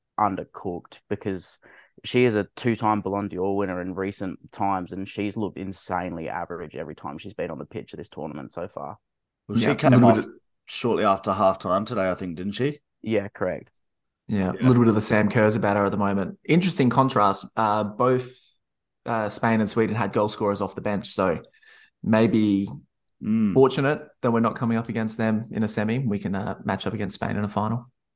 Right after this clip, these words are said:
Speaker 1: Yeah,
Speaker 2: We
Speaker 1: uh, Carmona, sorry, Sammy. Um, Carmona came off the bench and scored today in the semi, and she did in the quarterfinal as well. So it gives them a little bit potentially. Um, but they do weird things with their team, Spain. Um,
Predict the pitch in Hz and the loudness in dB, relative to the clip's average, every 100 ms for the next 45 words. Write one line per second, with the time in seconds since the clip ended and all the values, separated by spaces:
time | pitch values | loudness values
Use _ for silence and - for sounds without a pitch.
0 | _ - 120 113 110 160 156 131 135 113 | _ -2 2 6 8 8 6 6 4 0
1 | 90 _ _ - 98 98 _ - 101 107 | -4 _ _ -4 -2 -2 _ -4 -2 0
2 | 90 110 104 123 117 120 123 123 107 - | 0 0 0 0 2 2 2 0 -4 -4
3 | 104 92 95 - 98 95 - - 98 95 | -6 -6 -12 -6 -2 -2 -6 -6 0 2
4 | 90 95 - 95 98 90 90 95 98 92 | 0 -4 -6 -4 -4 -6 -8 -8 -8 -6
5 | 87 - 87 92 - 95 98 92 104 107 | -8 -6 -4 -4 -4 -4 -4 -4 0 0
6 | 127 - - _ - 104 113 101 104 101 | -2 -12 -20 _ -4 0 0 0 0 0
7 | 95 - _ - 104 - 123 135 - - | 0 -4 _ -6 -4 0 0 0 -8 -20
8 | _ 107 110 104 - 90 147 196 151 135 | _ 0 2 0 0 2 6 4 4 2
9 | 131 127 123 120 113 - 113 117 - 98 | 2 0 0 0 -2 -2 -4 -4 -2 0
10 | 101 113 87 107 110 107 | 0 -2 0 0 0 -2